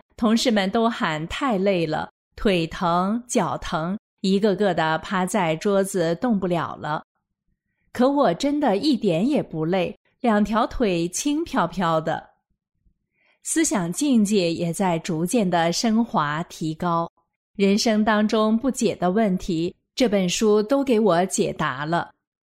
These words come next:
我得到了宇宙大法，我真太幸运了，是师尊改变了我。过去做事从不考虑别人的感受，也想不到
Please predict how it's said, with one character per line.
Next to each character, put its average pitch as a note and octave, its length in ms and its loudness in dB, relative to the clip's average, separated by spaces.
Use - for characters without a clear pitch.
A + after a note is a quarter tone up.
我 G3 240 2
得 F#3+ 240 2
到 G#3+ 220 2
了 F#3+ 240 2
宇 F#3+ 240 0
宙 C4 280 2
大 G3 300 0
法， D#3 420 -8
我 A3 140 2
真 C#4 280 2
太 C4+ 320 -2
幸 G#3 320 2
运 F#3+ 220 2
了， D#3 300 -4
是 F#3+ 320 2
师 G#3 260 0
尊 A#3+ 400 2
改 F#3+ 220 -2
变 A#3+ 300 2
了 G3+ 120 4
我。 D3 460 -4
过 G#3+ 140 4
去 G3 220 2
做 F#3+ 240 2
事 F#3 340 0
从 F#3 240 -2
不 C#4 100 -2
考 A3 280 -4
虑 F3+ 260 2
别 F3 240 0
人 A#3+ 180 2
的 F#3 140 0
感 D#3+ 260 -6
受， E3 320 -2
也 A3 200 2
想 D3 340 -2
不 - 80 -8
到 G#3+ 380 -2